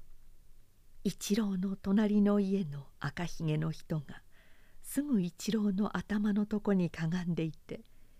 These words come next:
しきりに一郎を起こそうとしていたのです。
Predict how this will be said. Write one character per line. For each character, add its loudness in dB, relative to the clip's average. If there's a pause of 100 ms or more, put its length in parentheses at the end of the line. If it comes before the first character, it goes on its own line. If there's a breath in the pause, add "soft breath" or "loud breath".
(220)
し -8
き -2
り -2
に 2
一 -2
郎 4
を 4
起 -6
こ 2
そ -2
う -4
と -6
し -8
て 0
い 0
た -4
の -6
で -8
す。 -18